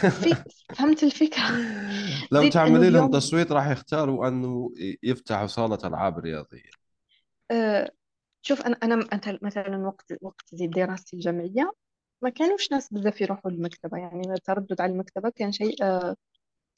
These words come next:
Speaker 1: وف-، وال-، فما بالك اليوم ما احنا نحكيو على، على
Speaker 2: زم-
Speaker 1: عالم فيه هاتف وفيه، آه، سوشيال ميديا وفيه ملهيات كثيرة.
Speaker 2: زمن
Speaker 1: فهذا
Speaker 2: التيك توك.
Speaker 1: موضوع آخر.
Speaker 2: مم.
Speaker 1: آم، لكن اليوم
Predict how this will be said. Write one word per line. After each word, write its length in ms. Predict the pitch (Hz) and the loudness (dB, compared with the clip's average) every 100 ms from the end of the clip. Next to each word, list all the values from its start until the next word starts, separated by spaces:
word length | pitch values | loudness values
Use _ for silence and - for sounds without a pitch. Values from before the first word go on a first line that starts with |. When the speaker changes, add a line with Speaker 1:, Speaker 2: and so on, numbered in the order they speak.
| _ _ _ _ - | _ _ _ _ -14
Speaker 1:
وف-، 220 | 226 - 240 226 | -10 -6 -4 0
وال-، 360 | 240 247 240 233 | 4 2 2 -2
فما 220 | 262 254 | 2 4
بالك 280 | 277 277 233 | 2 2 -2
اليوم 300 | 226 285 294 | 2 2 2
ما 60 | |
احنا 180 | - 247 | 0 -4
نحكيو 520 | 233 - - - 269 | -6 -8 -12 -4 -2
على، 400 | 233 208 202 196 220 _ _ _ _ _ - | -2 -2 -2 -4 -8 _ _ _ _ _ -16
على 160 | 190 190 - | -4 -2 0
Speaker 2:
زم- 60 | |
Speaker 1:
عالم 220 | 208 196 196 | 0 -2 -4
فيه 280 | 190 190 190 | -6 -4 -2
هاتف 560 | 190 196 190 220 - | 0 0 0 -6 -10
وفيه، 320 | 202 - 196 185 | -8 -4 -4 0
آه، 300 | 190 185 185 | 2 4 2
سوشيال 540 | 185 190 - - 185 | -2 -12 -10 -8 -6
ميديا 280 | 196 202 208 | -6 -4 -4
وفيه 540 | 220 - 202 190 180 | -4 -4 -2 0 0
ملهيات 500 | 185 190 190 185 202 | 0 -2 0 0 -2
كثيرة. 420 | - 175 - 180 - _ _ _ _ _ _ _ - | -4 -10 -6 -8 -10 _ _ _ _ _ _ _ 0
Speaker 2:
زمن 240 | 214 196 196 220 | 4 6 6 4
Speaker 1:
فهذا 20 | |
Speaker 2:
التيك 280 | - 202 196 | 2 0 2
توك. 100 | 196 | 0
Speaker 1:
موضوع 420 | 190 190 185 180 - | 0 -2 -4 -4 -6
آخر. 260 | 220 - 254 _ - _ _ 262 | -6 -6 -6 _ -20 _ _ -2
Speaker 2:
مم. 60 | |
Speaker 1:
آم، 340 | 208 202 196 185 _ _ _ _ _ _ _ | 0 0 -2 -8 _ _ _ _ _ _ _
لكن 380 | 214 240 254 226 _ 202 | 0 0 0 -2 _ -6
اليوم 640 | 185 202 202 220 277 | -2 0 4 4 4